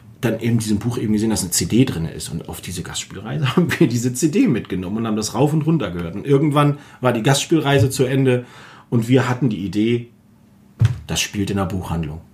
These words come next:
Das muss in der Buchhandlung spielen. Das kann nicht im Fabelwesenwald bleiben. Das wär zu eintönig. Und, äh, ja,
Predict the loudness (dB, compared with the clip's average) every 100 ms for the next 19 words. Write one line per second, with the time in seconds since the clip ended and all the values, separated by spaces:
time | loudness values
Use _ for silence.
0 | -8 -6 -4 -4 -2 2 4 4 2 4
1 | 2 2 -2 -4 -4 -4 -2 -4 2 4
2 | 4 2 0 0 2 2 0 -2 -2 -2
3 | -4 -4 -2 -2 -4 -4 -2 0 2 2
4 | 2 0 -2 -6 -18 -18 -16 -14 -14 -18
5 | -14 2 4 4 0 -2 -2 -2 -2 2
6 | 2 2